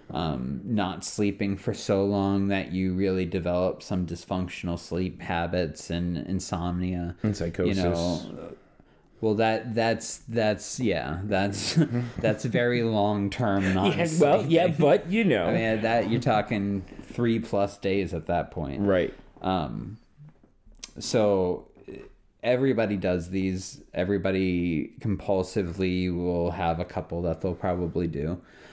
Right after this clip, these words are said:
Speaker 1: But as long as it's not impacting your life, it's not anything to worry about. It's just something to be aware of.
Speaker 2: Yeah.
Speaker 1: You know, like, when you're trying to make that decision, do I wanna go or do I not wanna go?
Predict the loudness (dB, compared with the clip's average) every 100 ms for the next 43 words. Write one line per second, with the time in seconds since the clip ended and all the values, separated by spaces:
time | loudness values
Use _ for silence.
0 | -10 -2 0 2 2 2 2 0 -2 0
1 | -2 0 0 -4 -4 -8 -8 -6 -4 -4
2 | -4 -4 -6 -6 -6 -8 -4 -2 0 -2
3 | -4 -4 -6 -6 -4 -2 0 -2 -4 -6
4 | -6 -8 -18 -20 -20 _ -6 -2 -2 0
5 | -2 0 0 2 2 2 2 0 -4 -12
6 | -12 0 2 2 0 -2 -4 -4 -2 2
7 | 2 0 -6 -20 _ -2 0 2 0 -2
8 | -2 0 0 0 0 -2 -2 -4 -4 -6
9 | -4 -4 -4 -8 -12 -16 -20 -20 -20 0
10 | 4 4 4 4 2 2 2 2 2 2
11 | 2 2 2 2 0 0 -2 -4 -6 -6
12 | -8 -8